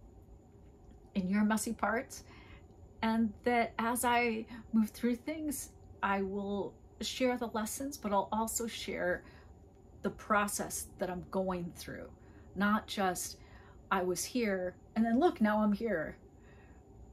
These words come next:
but the in-between, because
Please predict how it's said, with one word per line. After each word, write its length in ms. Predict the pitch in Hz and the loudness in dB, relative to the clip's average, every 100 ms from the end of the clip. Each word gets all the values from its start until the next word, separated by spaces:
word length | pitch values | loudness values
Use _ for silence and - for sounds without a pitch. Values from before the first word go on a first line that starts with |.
| - - | -10 -2
but 200 | 196 - | -2 -2
the 140 | 226 262 | 0 4
in-between, 880 | 240 226 220 - 190 185 139 - - - - - - - - - - | 6 4 0 -6 -6 -4 -4 -8 -14 -20 -20 -20 -20 -20 -20 -20 -12
because 300 | 196 220 - | -8 -4 -6